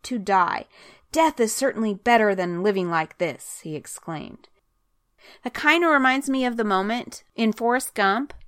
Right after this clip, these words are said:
You know, the movie Forrest Gump, when Lieutenant Dan is on top of the ship, of the shrimping boat, right? And there's a big storm, and he's up there just, like,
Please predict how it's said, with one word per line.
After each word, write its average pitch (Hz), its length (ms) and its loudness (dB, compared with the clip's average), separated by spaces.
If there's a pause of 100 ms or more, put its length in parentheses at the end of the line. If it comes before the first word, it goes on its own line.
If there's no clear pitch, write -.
(500)
You 226 100 -4
know, 208 120 2
the 214 100 -2
movie 196 280 -2
Forrest 202 400 -6
Gump, 190 400 -4
when 185 380 -4
Lieutenant 196 480 -4
Dan 214 500 -2 (320)
is 202 160 0
on 180 180 0
top 208 400 4
of 190 140 -6
the 180 100 0
ship, - 460 -2 (540)
of 180 220 0
the 175 140 2
shrimping 220 540 -2
boat, 226 380 4 (160)
right? 240 360 4 (420)
And 202 220 4
there's 208 200 4
a 208 40 2
big 202 240 0
storm, 226 480 4
and 202 80 0
he's 202 240 0
up 220 240 2
there 214 240 2
just, 202 280 -6
like, 170 280 0